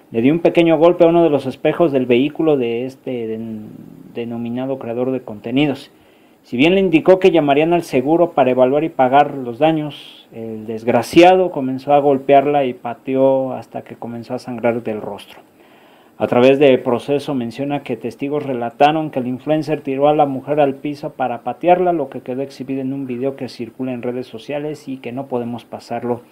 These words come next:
a través de este canal porque nos pueden banear. Los usuarios de redes sociales viralizaron también un video en el que se observa al influencer vestido con una playera de manga larga y bermuda roja mientras lanza patadas a uno de los hombres que acudió en auxilio de la mujer.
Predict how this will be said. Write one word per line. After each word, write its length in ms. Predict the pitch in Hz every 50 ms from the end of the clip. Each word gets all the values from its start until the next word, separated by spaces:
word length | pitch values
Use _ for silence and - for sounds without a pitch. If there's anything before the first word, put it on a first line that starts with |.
| - - _ _ _ _ _ _ _ -
a 80 | 117
través 300 | - 117 120 123 123 120
de 40 | 127
este 220 | 123 - - -
canal 320 | - 117 117 135 180 196 190
porque 240 | 160 139 - - 113
nos 180 | 113 113 110
pueden 460 | _ - 117 117 117 117 117 110 110 _ -
banear. 500 | 104 104 101 104 104 104 101 98 - - _ _ _ _ _ _ _ _ - _ _
Los 140 | - 131 131
usuarios 400 | 143 127 - 151 143 151 151 135
de 80 | 139 127
redes 260 | 139 143 147 147 123
sociales 460 | 123 127 - - 151 151 151 147 131
viralizaron 720 | 135 127 127 120 117 117 113 - - 156 160 165 160 147
también 260 | - 131 131 143 151 151
un 100 | 151 143
video 220 | 135 127 135 147
en 80 | 151 151
el 120 | 143 139
que 120 | - 123
se 100 | - -
observa 540 | 123 110 - - 151 151 151 151 151 143 131
al 100 | 127 120
influencer 480 | 120 120 113 - 143 147 147 147 156 131
vestido 400 | 127 123 120 - 151 151 147 143
con 120 | 143 139
una 180 | 143 147 139 143
playera 340 | 131 123 127 139 139 147 139
de 60 | 127
manga 300 | 131 143 143 147 135 135
larga 400 | 123 135 139 143 139 143 143 131
y 80 | 123
bermuda 420 | 117 120 113 117 127 139 143 139 131
roja 300 | 131 143 139 135 147 143
mientras 320 | 123 117 113 - 120 113
lanza 400 | 123 131 131 131 - 135 131 -
patadas 420 | 117 113 - 131 127 127 123 123 -
a 60 | 117
uno 180 | 117 123 127
de 60 | 127 117
los 240 | 113 110 - -
hombres 340 | 131 127 123 127 127 123 -
que 180 | - - 110 107
acudió 360 | 107 107 - 117 113 110 117
en 100 | 123 123
auxilio 400 | 117 110 - - 120 113 117 113
de 100 | 113 107
la 100 | 104 98
mujer. 420 | 101 104 104 - 156 165 156 -